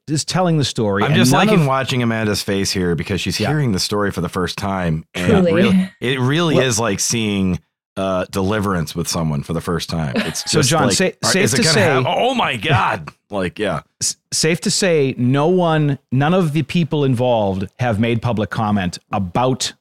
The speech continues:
Speaker 1: this particular scrap, this fight, right?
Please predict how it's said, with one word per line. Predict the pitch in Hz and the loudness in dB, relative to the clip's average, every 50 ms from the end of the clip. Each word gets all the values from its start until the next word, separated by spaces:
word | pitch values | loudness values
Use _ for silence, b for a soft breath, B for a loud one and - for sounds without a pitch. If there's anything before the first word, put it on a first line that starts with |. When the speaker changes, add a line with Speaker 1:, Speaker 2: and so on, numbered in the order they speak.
| _ _ - | _ _ -4
Speaker 1:
this | 123 113 95 - - - - _ _ | -4 -2 -2 -2 -4 -6 -8 _ _
particular | - 123 98 - 135 - - 127 113 107 104 101 98 - _ _ _ - | -6 -6 -4 -4 -4 -4 -2 -2 -2 -2 0 -2 -2 -4 _ _ _ -6
scrap, | - - - - 120 107 92 80 - - - - _ _ _ _ _ - | -6 -4 -2 -2 -2 -2 -2 -2 -4 -8 -12 -16 _ _ _ _ _ -6
this | - 107 - | -6 -4 -4
fight, | - - - 104 82 - - - _ _ _ _ _ _ _ _ _ _ _ _ _ _ _ _ _ _ _ | -4 -6 -6 -6 -6 -6 -10 -16 _ _ _ _ _ _ _ _ _ _ _ _ _ _ _ _ _ _ _
right? | - 107 120 165 170 | -4 -2 0 -2 -2